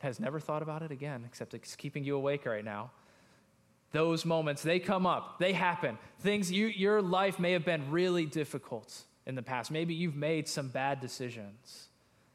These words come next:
at times, and those things may have hindered you for a season. But Paul says, "One thing I do, I forget what is behind, and I strain towards what is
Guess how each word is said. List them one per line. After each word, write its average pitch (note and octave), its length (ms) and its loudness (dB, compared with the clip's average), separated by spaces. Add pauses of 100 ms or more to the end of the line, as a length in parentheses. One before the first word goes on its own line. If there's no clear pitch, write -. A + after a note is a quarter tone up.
(100)
at A#2 140 -4
times, G#2+ 400 -4
and C#3 80 -4
those D3+ 220 0
things D3+ 240 -2
may D#3 140 4
have C#3+ 100 0
hindered E3 400 -2
you B2 240 -6 (280)
for C#3 220 -2
a B2+ 60 0
season. B2+ 520 -4 (840)
But C#3+ 140 -2
Paul E3+ 240 4
says, D#3+ 240 0
"One F3+ 400 2
thing F3 260 2
I D3+ 140 2
do, C3+ 280 0 (160)
I D3+ 160 2
forget D3 800 -2 (200)
what D#3 220 2
is D3+ 160 0
behind, D#3 640 -2 (300)
and C3+ 160 -2
I C3 140 -2
strain D3+ 840 -2 (240)
towards A#2 340 -6
what C3 420 0 (200)
is A#2+ 560 -4